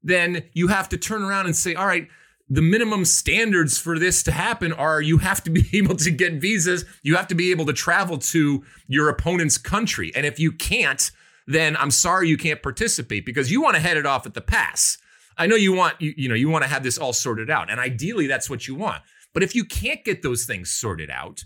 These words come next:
then what you have to do is say, "No, it's not gonna happen because we're gonna avoid the embarrassment later on that is this team that can't, uh, can't do it." I'm not, I, I, I don't have an answer. I don't have an answer to this. I just think it's, it's easy to say,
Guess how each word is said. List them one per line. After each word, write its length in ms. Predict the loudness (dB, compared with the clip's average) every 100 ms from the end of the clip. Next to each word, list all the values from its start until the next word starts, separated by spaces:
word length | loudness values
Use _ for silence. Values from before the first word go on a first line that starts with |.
| -20 -20 _
then 140 | -2
what 140 | -2 -2
you 120 | -2
have 160 | -2 -2
to 80 | -4
do 460 | -2 2 2 2
is 200 | -2 0
say, 380 | 0 2 0 -2
"No, 380 | 2 4 6 2
it's 120 | -2 -2
not 200 | -2 0
gonna 140 | 0
happen 340 | 0 -4 -6
because 260 | -6 -4 -4
we're 80 | -4
gonna 240 | -6 -4
avoid 440 | -6 -4 -4 -2 -2
the 100 | -4
embarrassment 520 | 0 0 -2 -4 -6
later 300 | -4 -2 -2
on 300 | -2 -2 -4 -10 _ -4
that 220 | -2 0
is 260 | 0 0
this 220 | 0 -2 -4
team 240 | -4 -4
that 140 | -6
can't, 280 | -6 -8 -6
uh, 460 | -8 -10 -12 -12 -8
can't 240 | -6 -4
do 140 | -4 -6
it." 80 | -8 -8
I'm 100 | -2
not, 240 | -2 -2 -6 _ _ -6
I, 60 | -4
I, 220 | -4 -4 -2
I 80 | -2
don't 140 | -2
have 220 | -2 -4
an 80 | -2
answer. 520 | -4 -4 -6 -6 -8 -6
I 60 |
don't 160 | -6 -4
have 220 | -4 -4
an 80 | -4
answer 280 | -6 -8 -8
to 180 | -8 -6
this. 220 | -6 -6
I 80 | -6
just 220 | -6 -6
think 180 | -6 -6
it's, 220 | -6 -10 _ -10
it's 160 | -8 -2
easy 240 | -2 0
to 80 | 0
say, 380 | 0 2 2